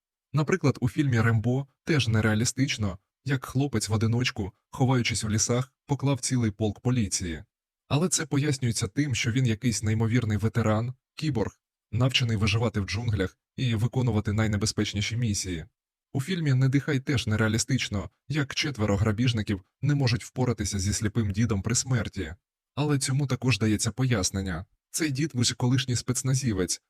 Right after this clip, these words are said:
ветеран війни, який вміє орієнтуватися на місцевості, поводитися зі зброєю, і більше того має загострені слух, нюх і відчуття простору.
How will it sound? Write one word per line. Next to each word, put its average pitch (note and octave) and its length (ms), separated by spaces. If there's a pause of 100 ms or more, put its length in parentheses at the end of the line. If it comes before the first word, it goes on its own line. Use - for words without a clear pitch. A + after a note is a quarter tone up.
ветеран C3+ 440
війни, B2+ 340
який A2 320
вміє A2+ 320
орієнтуватися G#2 680
на G2+ 100
місцевості, A2 720 (240)
поводитися C3+ 540
зі G#2+ 140
зброєю, A2+ 580 (340)
і D3 80
більше D#3 300
того A2+ 220
має A#2+ 280
загострені A2 540
слух, A#2+ 440 (200)
нюх C3 280
і A#2 60
відчуття A2 400
простору. G#2 640